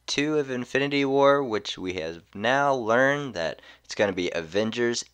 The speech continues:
Endgame. Oh my gosh, which, if anybody remembers from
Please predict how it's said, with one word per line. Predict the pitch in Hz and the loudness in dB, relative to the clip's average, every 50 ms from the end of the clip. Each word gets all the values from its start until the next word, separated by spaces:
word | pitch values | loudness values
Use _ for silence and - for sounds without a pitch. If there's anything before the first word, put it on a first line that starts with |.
| _ _ - | _ _ -4
Endgame. | 104 107 107 104 95 - - 82 76 73 69 64 58 - - - | -2 -2 -2 -2 -4 -4 -2 -2 -2 -2 -6 -10 -14 -16 -14 -8
Oh | - 78 78 82 87 87 | -4 -2 0 0 0 -2
my | 80 73 69 71 69 - | -2 -4 -6 -6 -8 -4
gosh, | - 85 85 82 76 76 - - - | 0 2 4 4 2 0 -2 -6 -2
which, | 98 95 87 - - - - - - - _ - | 0 0 0 0 -4 -10 -12 -20 -20 -20 _ -8
if | - 90 - - | -8 -8 -4 -2
anybody | 117 117 120 113 98 104 92 92 90 82 | 0 0 2 2 4 4 4 4 4 2
remembers | 80 78 76 85 101 117 113 92 80 73 - | 0 -2 2 2 2 4 4 2 0 0 -2
from | - - 90 82 76 76 73 | -4 -2 -2 -2 -2 -4 -10